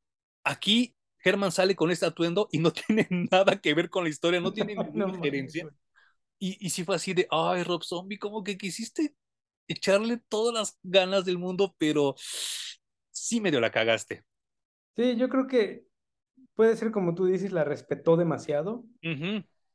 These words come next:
Speaker 2: Y quizá debió haber pensado, "Bueno, a mí lo que me sale bien es el terror y lo que me sale bien es la comedia vulgar.
Speaker 1: Ujú.
Speaker 2: La voy a llevar por allá", ¿no? Porque
Speaker 1: Sí.
Speaker 2: además repitió la fórmula de la serie, güey, y no sé si eso valga la pena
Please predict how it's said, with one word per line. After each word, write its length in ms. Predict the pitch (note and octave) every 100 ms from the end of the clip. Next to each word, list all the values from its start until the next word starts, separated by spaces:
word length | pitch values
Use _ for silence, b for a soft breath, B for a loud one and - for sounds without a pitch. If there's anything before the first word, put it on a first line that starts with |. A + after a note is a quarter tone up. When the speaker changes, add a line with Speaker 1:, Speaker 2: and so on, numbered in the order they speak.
| _ _ _ -
Speaker 2:
Y 120 | E3+
quizá 560 | F3+ E3+ G#3+ A3 - -
debió 260 | G3 G3
haber 200 | G3+ G3+
pensado, 360 | G3+ F#3+ G3+ G3+
"Bueno, 180 | G3 F#3
a 20 |
mí 100 | F3+
lo 120 | G#3+ G#3+
que 60 |
me 120 | E3+ E3
sale 240 | F#3 F#3
bien 180 | F#3 F3
es 120 | E3+
el 120 | F3
terror 420 | E3 D3 D#3 F#3 G3
y 40 |
lo 100 | D3
que 100 | C#3+
me 120 | C3+
sale 260 | C3 E3+ E3+
bien 160 | D#3+
es 100 | D#3+
la 160 | D#3+ C#3+
comedia 720 | C#3 C3+ C#3+ D3+ D3+ C#3+ C3
vulgar. 640 | B2+ C3 C3 C3+ D#3+ G3 - B2+
Speaker 1:
Ujú. 340 | A2 A#2 B2+
Speaker 2:
La 120 | D#3+
voy 180 | D#3 G3
a 160 | G3+ G3
llevar 280 | E3+ F3 E3+
por 120 | D#3+
allá", 380 | E3+ G#3 A3 -
¿no? 180 | D#3 F#3+
Porque 180 | G3 E3+
Speaker 1:
Sí. 20 |
Speaker 2:
además 420 | E3+ F#3 G#3 - - _ _ _ _ _
repitió 600 | - F#3 G3 F#3+ F3 G3+
la 140 | G#3 G3
fórmula 600 | G#3+ G#3 G#3 G#3 G3+ G3
de 140 | E3+ D#3+
la 180 | D#3
serie, 320 | C#3+ B3+ D4 B3+
güey, 420 | F#3 F#3 F#3+ F#3+
y 160 | E3+ E3+
no 180 | F#3 G3
sé 200 | G#3 G3+
si 200 | G#3 G3+
eso 260 | G3 G#3
valga 280 | F#3+ F3+ F#3
la 220 | E3+ -
pena 520 | E3 E3 E3 D#3 D#3+